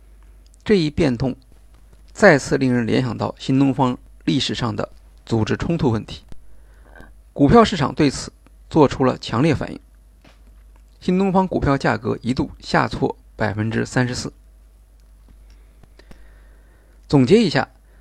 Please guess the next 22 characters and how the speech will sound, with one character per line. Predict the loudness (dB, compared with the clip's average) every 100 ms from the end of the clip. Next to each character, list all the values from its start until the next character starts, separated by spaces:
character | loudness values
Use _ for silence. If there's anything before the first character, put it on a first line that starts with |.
| -20 -20 -10
对 | 2 4
于 | 4
企 | 0 -2
业 | 0
内 | 2 2
部 | 0 -2
的 | -2 -4 -6
冲 | -4 -4
突， | -4 -8 -10 -20 -20 -20 -20 -6
外 | 6 8
人 | 8 2 0
往 | 2 4
往 | 4
很 | 2 -6 -6
难 | -4 -2
获 | 0
得 | 0 -2
充 | -4 -4
分 | -4
的 | -8
信 | -8 -10
息， | -10 -14